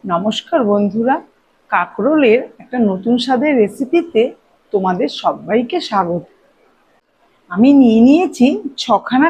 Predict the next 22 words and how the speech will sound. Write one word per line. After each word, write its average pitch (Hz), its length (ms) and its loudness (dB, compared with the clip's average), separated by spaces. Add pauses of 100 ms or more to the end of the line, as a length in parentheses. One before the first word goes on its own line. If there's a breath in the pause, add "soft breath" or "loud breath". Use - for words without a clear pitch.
কাকরোল 185 540 -4 (480)
আর 180 160 0
নিয়েছি 277 440 4 (180)
ছোট - 280 -6 (140)
এক 240 180 2
বাটি 277 300 0 (180)
মুসুর 240 420 4 (100)
ডাল। 175 240 0 (680)
এই 240 180 4
দিয়েই 269 340 4 (160)
আমি 220 200 4
রেসিপিটা 226 600 0
তৈরি 214 300 2
করব। 180 340 -2 (1000)
এই 233 220 2
রান্নাটা 247 560 0 (420)
খুবই 240 320 0
সহজেই 247 580 0 (160)
তোমরা 214 280 0
বানিয়ে 202 380 2
নিতে 220 220 2
পারবে। 165 420 -4